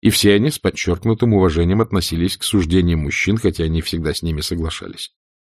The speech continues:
Во всяком случае, они были достаточно хорошо воспитаны, чтобы делать вид, будто руководствуются тем, что говорят мужчины, а это главное. Скарлетт же руководствовалась только собственным мнением и вела дела по-мужски.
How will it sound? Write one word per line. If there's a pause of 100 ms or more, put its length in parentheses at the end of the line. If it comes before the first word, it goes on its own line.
(220)
Во
всяком
случае,
они
были
достаточно
хорошо
воспитаны,
чтобы
делать
вид, (240)
будто
руководствуются
тем,
что
говорят
мужчины,
а
это
главное. (1080)
Скарлетт
же
руководствовалась
только
собственным
мнением (500)
и
вела
дела (220)
по-мужски.